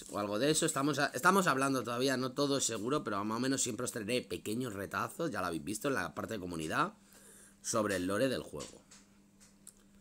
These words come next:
Así que quiero que entendáis que esto es lo que hay. Que un jugador se preocupa más del lore del juego que es los propios desarrolladores.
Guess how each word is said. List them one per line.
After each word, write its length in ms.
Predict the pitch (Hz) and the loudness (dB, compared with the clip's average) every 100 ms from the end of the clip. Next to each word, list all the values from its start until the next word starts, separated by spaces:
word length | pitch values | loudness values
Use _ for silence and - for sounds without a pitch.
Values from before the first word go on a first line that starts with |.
| - - - - - | -20 -20 -20 -20 -6
Así 320 | 90 98 107 | 2 4 4
que 280 | 113 143 - - - - | 2 0 -2 -14 -20 -8
quiero 240 | - 98 87 | 0 2 2
que 80 | 85 | -2
entendáis 760 | 82 110 123 151 175 170 - - - - - | -2 -2 2 4 4 2 -6 -16 -20 -20 -12
que 80 | 87 | -10
esto 140 | - | -4
es 60 | 95 | -4
lo 80 | 78 | -4
que 80 | 85 | -4
hay. 180 | 135 - - - _ - - _ - - - - - | -6 -8 -20 -20 _ -20 -20 _ -20 -20 -20 -20 -8
Que 340 | 85 85 85 | -4 -2 -2
un 240 | 87 110 101 | 0 -2 -2
jugador 600 | 107 113 104 127 147 147 | -4 -4 0 2 4 4
se 140 | - | 0
preocupa 420 | 95 107 101 113 120 | -2 -4 -4 -4 -2
más 180 | 107 95 | -2 -2
del 200 | 87 98 | -2 0
lore 220 | 127 131 | 0 0
del 160 | 123 | -2
juego 380 | 117 131 143 151 | -2 0 0 0
que 100 | 127 | -2
es 140 | 104 95 | -4 -6
los 120 | 90 | -6
propios 280 | 101 110 101 | -4 -2 -2
desarrolladores. 840 | 95 85 82 76 80 67 - | -2 -6 -8 -8 -8 -10 -14